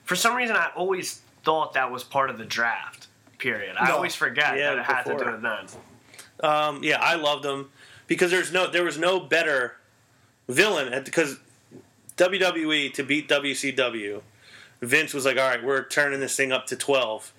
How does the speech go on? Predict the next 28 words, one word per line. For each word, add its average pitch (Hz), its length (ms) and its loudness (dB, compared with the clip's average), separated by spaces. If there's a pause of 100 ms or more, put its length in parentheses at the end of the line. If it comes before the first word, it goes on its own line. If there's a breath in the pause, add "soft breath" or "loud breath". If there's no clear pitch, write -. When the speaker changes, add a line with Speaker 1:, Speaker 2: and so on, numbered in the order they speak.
(400 loud breath)
Speaker 3:
and 135 220 -2
anything 131 440 0
goes." 113 500 -4 (560 loud breath)
So 147 80 6
what 180 240 2
better 175 220 2
villain 151 320 -2
could 135 180 -2
you 127 120 0
have 120 580 0
at 135 100 -2
that 123 240 2
time, 110 420 -4
other 190 220 4
than 202 140 0
Mister 185 240 -2
McMahon, 139 500 0 (380 loud breath)
than 156 140 2
somebody 170 260 2
who 160 60 0
was 151 100 0
trying 151 300 2
to 135 60 0
censor 139 460 0
all 143 240 2
of 131 160 -6
the 139 120 4
Speaker 2:
Yeah. 156 340 2